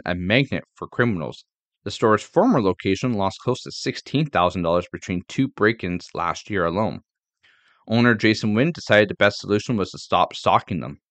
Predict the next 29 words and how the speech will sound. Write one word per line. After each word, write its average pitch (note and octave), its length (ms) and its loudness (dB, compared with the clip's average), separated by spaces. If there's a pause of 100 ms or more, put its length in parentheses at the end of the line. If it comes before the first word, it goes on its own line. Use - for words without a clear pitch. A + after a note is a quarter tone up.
(320)
That's G2+ 540 0
unfortunate, - 560 -6 (640)
you G2+ 160 -2
know, F#2+ 100 0
to F2+ 140 -6
the F2+ 80 -10
point F#2+ 240 -4
where, F#2 360 2 (600)
because A2+ 280 -2
you've A2+ 140 -2
had G2 300 -2
so - 140 -6
many F#2+ 180 -2
break-ins, F#2+ 520 -2
that - 160 -2
you F2+ 100 -6
just - 280 -10 (640)
cut - 320 -2
all F2+ 220 -2
ties F2 320 -2 (100)
with E2+ 240 -4
that D#2+ 240 -6 (200)
hobby. D#2 380 -6 (840)
Um, D#2+ 480 -8
that E2+ 220 -2
is D#2+ 120 -10 (340)
really, F2+ 400 -2
really E2 280 -4
unfortunate. D#2 540 -8